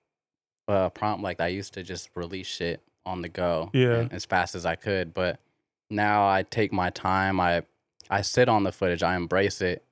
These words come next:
Speaker 1: until I kinda get over it. Or w-, especially with this, I feel like I needed to avoid it for a while and then
Speaker 2: Yeah.
Speaker 1: come back to it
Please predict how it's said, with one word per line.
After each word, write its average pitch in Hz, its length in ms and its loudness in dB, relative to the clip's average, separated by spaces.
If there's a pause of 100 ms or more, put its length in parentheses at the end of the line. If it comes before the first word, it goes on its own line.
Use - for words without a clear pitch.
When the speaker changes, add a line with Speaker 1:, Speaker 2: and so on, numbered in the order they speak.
Speaker 1:
until 90 640 0 (580)
I 95 140 4
kinda 95 300 -2
get 87 200 0
over 87 320 -2
it. 87 260 -4 (140)
Or 90 380 2 (240)
w-, 117 120 0
especially 107 460 0
with 95 220 -2
this, 117 480 4 (500)
I 101 80 -6
feel 104 280 -2
like 95 200 0
I 95 160 0
needed 98 400 -2
to 92 140 -2
avoid 95 400 2
it 92 180 0
for 90 180 -2
a 87 60 0
while 85 540 2 (160)
and 92 160 -6
then 127 80 4
Speaker 2:
Yeah. 123 80 4
Speaker 1:
come 110 180 2
back 92 300 0
to 95 160 0
it 87 260 0